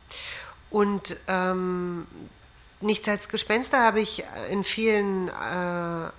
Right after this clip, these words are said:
Aufenthaltsstipendien geschrieben, im Ausland und zu Hause.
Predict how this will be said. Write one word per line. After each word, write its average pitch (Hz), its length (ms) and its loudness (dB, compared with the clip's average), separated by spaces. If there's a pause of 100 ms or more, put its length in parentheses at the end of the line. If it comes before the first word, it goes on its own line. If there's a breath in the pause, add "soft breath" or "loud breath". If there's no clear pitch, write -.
(180)
Aufenthaltsstipendien 202 1500 -2
geschrieben, 202 600 -6 (400)
im 202 180 0
Ausland 247 720 -2 (1040 loud breath)
und 226 260 2
zu 214 260 -2
Hause. 208 460 -2